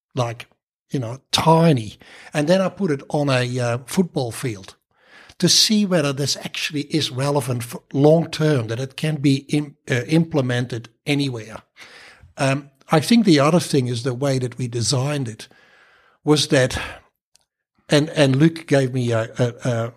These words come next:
a lo-, a really great hand in this, uh, down the track, was that we, we, we made the, the, the logo so strong and powerful in its implementation that any design company later on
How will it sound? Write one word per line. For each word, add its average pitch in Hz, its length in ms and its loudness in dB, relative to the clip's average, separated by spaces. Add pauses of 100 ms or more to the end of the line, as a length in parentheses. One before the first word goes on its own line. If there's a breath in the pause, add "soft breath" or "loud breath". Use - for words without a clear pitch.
a 131 40 -2
lo-, 147 400 -2
a 127 80 4
really 139 320 2
great 123 280 2
hand 127 300 4
in 117 120 0
this, 117 280 -4 (420 loud breath)
uh, 120 80 -2
down 131 280 0
the 117 60 -4
track, 131 440 -4
was 120 260 -6
that 120 320 -2 (720 soft breath)
we, 143 260 2
we, 135 180 2
we 131 220 0
made 151 360 4 (100)
the, 127 340 0
the, 123 300 0 (100)
the 127 100 2
logo 131 480 2
so 139 480 0
strong 160 540 4
and 131 220 -2
powerful 147 460 -2
in 117 80 -2
its 117 160 -2 (100)
implementation 131 1120 -2 (380 soft breath)
that 117 360 -6
any 180 240 4
design 143 560 2
company 117 560 -4 (120)
later 139 400 4 (100)
on 131 420 -2